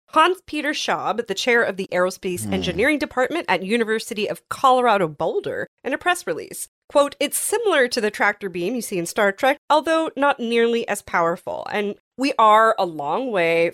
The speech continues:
Speaker 1: from this being a space-worthy prototype at the moment, but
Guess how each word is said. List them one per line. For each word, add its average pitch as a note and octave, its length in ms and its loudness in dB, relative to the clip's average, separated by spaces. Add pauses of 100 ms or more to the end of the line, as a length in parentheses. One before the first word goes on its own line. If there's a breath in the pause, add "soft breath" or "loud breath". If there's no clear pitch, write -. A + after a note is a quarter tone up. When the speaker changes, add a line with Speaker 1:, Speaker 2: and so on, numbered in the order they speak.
Speaker 1:
from E3+ 260 2
this F#3+ 140 -2
being F3 380 -6
a E3 140 -6
space-worthy E3+ 840 -8
prototype E3 840 -6
at F3+ 160 2
the C#4 80 2
moment, F#3+ 560 0
but E4+ 340 4